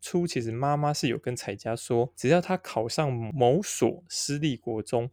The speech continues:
这所国中原则上就可以直升高中，后续不用念书都可以直升大学这样子。所以啊，彩家真的在国小最后一年的时候就认真念书，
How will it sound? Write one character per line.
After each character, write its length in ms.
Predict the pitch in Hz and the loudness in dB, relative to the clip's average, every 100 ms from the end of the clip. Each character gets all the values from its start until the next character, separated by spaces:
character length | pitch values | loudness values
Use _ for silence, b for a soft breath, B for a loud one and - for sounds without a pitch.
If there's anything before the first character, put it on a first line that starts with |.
| _ 190 | _ -2
这 60 | |
所 120 | 190 | 2
国 160 | 151 120 | 4 4
中 160 | 147 151 | 4 4
原 120 | 127 | 4
则 80 | 135 | 2
上 80 | |
就 80 | 127 | 0
可 100 | - | -2
以 60 | 120 | -4
直 200 | - 107 | -2 -4
升 200 | 127 120 | -2 -2
高 260 | 117 113 | 2 2
中， 240 | 117 113 117 _ | 0 -4 -4 _
后 240 | - 214 185 | 2 4 4
续 200 | 196 160 _ | 2 -2 _
不 60 | 139 | 2
用 200 | 170 175 | 4 4
念 200 | 165 131 | 2 0
书 120 | 139 | 2
都 140 | 143 | 2
可 140 | 131 127 | 2 -2
以 20 | |
直 260 | - 110 | -2 -6
升 220 | 101 123 131 | -4 -4 0
大 240 | 123 120 | 0 0
学 320 | - - 127 | -6 -8 -10
这 80 | - | -10
样 140 | 120 120 | -10 -10
子。 220 | - 147 _ _ | -12 -14 _ _
所 180 | - | 0
以 60 | 202 | 4
啊， 160 | 175 170 | 4 2
彩 240 | - - 117 | -6 0 2
家 220 | 123 165 | 4 4
真 160 | 170 170 | 4 4
的 100 | 139 | 2
在 140 | 147 | 0
国 280 | - 120 120 | 0 2 4
小 200 | - 104 | 2 0
最 180 | - 131 | 2 2
后 140 | 139 | 4
一 80 | 135 | 2
年 180 | 120 95 | -2 -4
的 60 | |
时 40 | 107 | -4
候 60 | |
就 140 | 110 131 | -2 0
认 340 | 170 151 120 | 2 2 2
真 260 | - 123 135 | 4 4 4
念 220 | 120 113 | -2 -6
书， 300 | - 107 | -6 -4